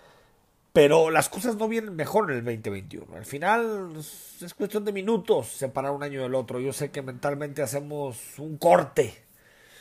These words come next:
pero los problemas que tenemos hoy van a seguir el primero de enero. No, no, no desaparecen. Y la Cámara Nacional del Comercio cree que ni siquiera se podría superar el dos punto cinco por ciento de crecimiento a nivel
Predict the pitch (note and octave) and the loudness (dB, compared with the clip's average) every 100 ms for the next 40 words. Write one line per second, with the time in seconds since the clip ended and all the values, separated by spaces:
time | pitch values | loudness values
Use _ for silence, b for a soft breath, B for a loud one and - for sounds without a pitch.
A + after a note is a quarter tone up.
0 | B B B B B _ B2+ C3+ - C#3 | B B B B B _ -2 -2 -2 0
1 | F3 G3+ G3 F3+ C#3 - - - - - | 2 4 4 4 0 -4 -6 -6 -6 -8
2 | - C#3 D3 D#3+ D3+ F3 G#3+ F3 D3+ D#3 | -8 -4 -4 -4 0 4 4 2 0 -2
3 | C3 C3 G3 C#3+ A2+ A2+ A2+ A2 F#2 D#2+ | -2 0 0 0 -4 -8 -6 -8 -8 -14
4 | D#2 F2+ B2 C3+ D3 D3+ D#3+ F3 D3 C#3 | -16 -12 -10 -8 -8 -8 -2 0 0 2
5 | C3 D3 - G2 E2 - - - B B | 4 4 0 -4 -10 -20 -20 -20 B B
6 | B B B B B D#3 D#3 D3+ A#3+ A3+ | B B B B B 6 6 8 6 8
7 | F3 F#3+ A3+ G3 F3+ G3 G#3 A3+ G3+ G3+ | 6 4 4 4 4 2 4 2 2 6
8 | A#3+ G#3+ - _ - _ _ _ - _ | 6 6 -2 _ -20 _ _ _ -16 _
9 | - - _ - E3 D#3+ C3+ D3+ G3 A3 | -20 -20 _ -2 0 -2 -6 -2 2 2
10 | F#3+ F3 C#3+ D#3 D#3 E3+ C#3+ D#3 D#3 D3+ | 2 0 -2 -4 -4 -4 -2 -2 -2 -4
11 | D#3+ - D3 C#3+ C3+ C#3+ C#3 C3 A2+ C#3 | -4 -10 -10 -8 -8 -12 -12 -10 -10 -8
12 | C#3 A#2 A2 - A#2+ C3+ B2+ C3 G#2 A2+ | -6 -6 -8 -10 -8 -10 -4 -4 -2 -2
13 | A#2 | -2